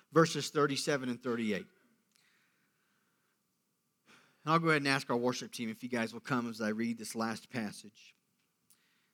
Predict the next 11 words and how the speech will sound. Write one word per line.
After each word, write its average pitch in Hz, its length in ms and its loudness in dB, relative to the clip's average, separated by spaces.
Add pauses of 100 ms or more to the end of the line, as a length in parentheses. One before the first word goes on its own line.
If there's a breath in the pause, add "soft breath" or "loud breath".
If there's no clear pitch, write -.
(140)
Then 175 120 8
he 220 140 10
said 202 320 8
to 170 80 4
his 165 180 4
disciples, 113 840 0 (1300)
The 151 140 6
harvest 165 1080 8 (160)
is 214 360 10
plentiful, 202 680 0 (1300)
but 175 360 12